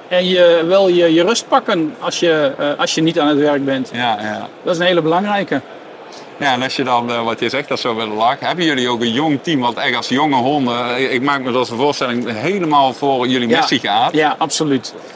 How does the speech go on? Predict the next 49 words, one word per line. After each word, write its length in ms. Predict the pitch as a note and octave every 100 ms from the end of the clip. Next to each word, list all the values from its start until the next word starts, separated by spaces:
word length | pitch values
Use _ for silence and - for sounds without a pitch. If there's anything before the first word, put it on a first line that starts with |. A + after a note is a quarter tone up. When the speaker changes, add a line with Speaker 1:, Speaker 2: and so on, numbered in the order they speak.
| -
Speaker 1:
We 60 | D3+
zijn 180 | F#3+
nu 100 | G3
met 140 | G3 F3+
tweeëntwintig 520 | A3 A#3 A3+ A3 D#3
mensen 340 | F3 G#3+ A3+
totaal, 460 | G3+ F#3 F#3+ F#3 G#3+
dus 140 | F#3+
we 60 | F3+
zijn 200 | E3+ F3
eigenlijk 300 | F3+ D#3+ E3
nog 80 | D#3+
maar 80 | D3+
een 60 |
heel 100 | F3
klein 200 | F#3+ E3
clubje. 380 | C3 G3+ - A#3+ C#4+ -
Speaker 2:
Ja. 240 | C3+ C3 G2+
Speaker 1:
Maar 120 | D3
allemaal 440 | D#3 F#3+ G3+ E3+ D3
heel 280 | D3+ G#3 G#3+
erg 180 | G#3
gemotiveerd 760 | - F#3+ F#3 F#3 C#3+ D3+ D3+ C#3+
en 180 | D3 C#3
allemaal 300 | E3+ E3+ D3+
heel 200 | E3+ F#3
erg 200 | F3 -
zin 140 | F#3
in 100 | E3+
wat 160 | D#3+ D#3+
er 60 |
komen 320 | E3+ D#3+ D#3 D3
gaat. 280 | C#3 C3 D3 - - - - - -
Ja, 200 | D3 C3
eh, 100 | C3+ C#3 -
dit 140 | C#3 F#3
moet 180 | F#3+ A#3
ons 220 | G3 D3+
jaar 260 | F3+ A#3+
worden. 440 | A3 F3 C#3 B2 C3+
We 100 | D#3+
komen 300 | G3+ F#3 E3+
nu 60 |
Speaker 2:
Ja. 100 | E3+
Speaker 1:
op 60 | B2
de 80 | D#3
markt 260 | F3+ D#3
met, 220 | E3 D3+
eh, 80 | D3